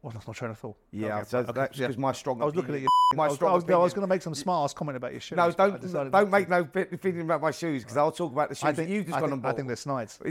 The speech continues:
Speaker 2: I think the shoes, what, 'cause you've just bought four pairs?
Speaker 1: Yes.
Speaker 2: Yeah.
Speaker 1: But mine are real.
Speaker 2: Can you
Speaker 1: Um,
Speaker 2: wear yours next week, by the way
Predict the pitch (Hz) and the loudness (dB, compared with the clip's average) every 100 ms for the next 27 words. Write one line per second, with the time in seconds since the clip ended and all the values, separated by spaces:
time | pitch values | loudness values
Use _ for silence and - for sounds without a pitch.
0 | 147 175 170 208 165 - 170 185 - 165 | 0 2 2 -2 -4 -4 -2 -2 0 0
1 | 151 120 117 123 139 160 131 151 151 151 | 0 -2 -8 -8 -6 -6 -6 -4 2 2
2 | 117 - 123 117 113 - - - 131 123 | 2 -6 -12 -10 -10 -14 -14 -4 0 0
3 | 98 _ 131 127 123 117 131 120 - _ | -2 _ -8 -6 -4 -4 -6 -6 -10 _
4 | _ - 170 147 233 226 175 151 165 175 | _ -4 0 2 2 2 0 -2 -6 -4
5 | 165 123 117 107 98 | -4 -2 -2 -4 -6